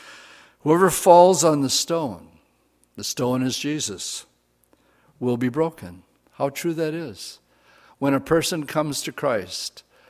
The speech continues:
they become broken. It's like the women in chapter three being broken and now they want their shame covered. Just give us a covering.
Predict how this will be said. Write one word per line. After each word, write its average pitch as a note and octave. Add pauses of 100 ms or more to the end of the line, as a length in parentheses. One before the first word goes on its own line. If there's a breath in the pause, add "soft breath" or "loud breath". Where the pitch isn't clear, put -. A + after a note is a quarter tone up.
(260 soft breath)
they C#3+
become C3
broken. B2
It's A2+
like D3
the C#3
women D3
in A#2+
chapter B2+
three D#3
being A#2
broken G2+ (760 soft breath)
and B2
now C3
they C3
want B2
their A2+
shame A#2+
covered. A#2+ (880)
Just -
give D3
us - (320)
a A2
covering. B2+